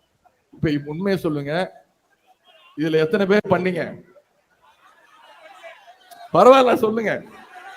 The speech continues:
பய-, பயத்துல கொஞ்சம் பேர் பண்ணிருப்பீங்கல்ல. தா-,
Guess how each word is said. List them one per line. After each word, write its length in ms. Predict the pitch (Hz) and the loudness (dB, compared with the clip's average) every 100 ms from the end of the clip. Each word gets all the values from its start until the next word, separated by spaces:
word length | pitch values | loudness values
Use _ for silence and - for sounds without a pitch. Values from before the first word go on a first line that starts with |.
| - - - - - - 139 | -20 -20 -20 -20 -20 -8 -2
பய-, 200 | 185 151 | -2 -2
பயத்துல 520 | 147 214 247 269 254 | 0 2 6 6 6
கொஞ்சம் 220 | 247 226 240 | 6 4 2
பேர் 120 | 220 | 2
பண்ணிருப்பீங்கல்ல. 600 | 214 220 202 202 196 190 156 - - - - | 2 2 0 0 0 0 -2 -6 -18 -20 -6
தா-, 160 | 190 | -4